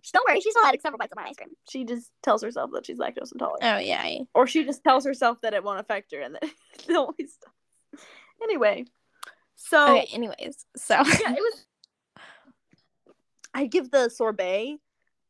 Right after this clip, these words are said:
Speaker 1: well, even the ice cream that we had, but the sorbet that we had in Texas, <laughs> that gets a nine point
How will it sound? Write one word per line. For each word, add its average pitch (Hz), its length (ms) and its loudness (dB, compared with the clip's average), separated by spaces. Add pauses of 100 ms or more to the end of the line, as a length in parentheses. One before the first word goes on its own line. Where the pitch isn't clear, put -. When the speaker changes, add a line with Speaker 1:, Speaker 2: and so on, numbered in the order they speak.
(220)
Speaker 1:
well, 240 300 2
even 320 160 -8
the - 80 -6
ice 233 160 -8
cream 226 120 -12
that 175 80 -12
we 226 60 -12
had, 185 120 -10
but - 180 -6
the 233 80 -6
sorbet 214 320 0
that 226 100 -6
we 262 80 -4
had 214 160 0
in 202 100 -6
Texas, 247 380 0
<laughs> - 100 -10
that 294 220 0
gets 370 260 -4
a 240 220 -2
nine 220 680 -2
point 202 360 -8